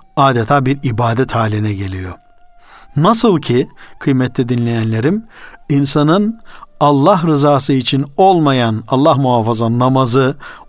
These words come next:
orucu, zekatı, haccı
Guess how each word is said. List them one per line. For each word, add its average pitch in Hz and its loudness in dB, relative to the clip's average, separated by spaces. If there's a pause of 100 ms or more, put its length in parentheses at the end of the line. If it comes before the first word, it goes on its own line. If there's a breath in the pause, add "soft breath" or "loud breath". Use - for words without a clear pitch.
orucu, 127 2 (260 loud breath)
zekatı, 127 0 (200 soft breath)
haccı 131 0